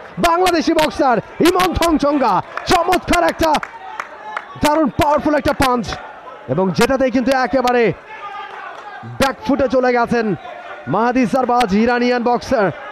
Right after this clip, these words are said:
তবে তিনি বলছেন, "আমি ফাইট চালিয়ে যাব, ফাইট করব আমি।" এবং আরও একবার পাওয়ারফুল একটা হুক,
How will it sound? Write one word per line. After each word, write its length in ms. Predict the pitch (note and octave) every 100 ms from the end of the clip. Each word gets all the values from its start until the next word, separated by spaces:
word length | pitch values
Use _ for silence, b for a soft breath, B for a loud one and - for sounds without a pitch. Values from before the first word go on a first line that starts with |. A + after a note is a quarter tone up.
| - - - -
তবে 200 | F#3 G3
তিনি 220 | A3+ B3
বলছেন, 480 | B3 B3 A#3+ A#3 G3+ - - -
"আমি 240 | A#2+ D#3 G3+
ফাইট 340 | - C4+ C#4
চালিয়ে 520 | - - D#4 D4 C#4
যাব, 240 | B3 A#3 A3
ফাইট 340 | - C4+ C#4+
করব 260 | D4 C#4+ B3
আমি।" 260 | A#3+ G#3+ D3+ - -
এবং 180 | D#3 F#3+ -
আরও 340 | A#3+ C#4+ C#4+
একবার 280 | C4+ B3 A#3
পাওয়ারফুল 480 | - E4 D#4 C#4 D4+
একটা 160 | C4 C4
হুক, 240 | D4+ C4+